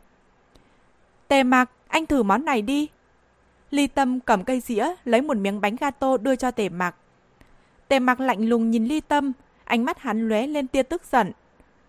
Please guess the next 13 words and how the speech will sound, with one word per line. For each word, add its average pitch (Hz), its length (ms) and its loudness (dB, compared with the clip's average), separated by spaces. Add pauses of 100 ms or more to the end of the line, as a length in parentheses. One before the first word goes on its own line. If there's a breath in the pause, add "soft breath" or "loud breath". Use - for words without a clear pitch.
(300)
Sống 233 240 2
với 240 100 2
Tề 247 180 0
Mặc 196 220 0
lâu 269 240 0
ngày 196 340 0 (160)
nên 269 180 2
Ly 269 100 2
Tâm 240 240 0
lập 220 240 2
tức 330 160 -4
hiểu 240 200 0
ý. 202 360 -4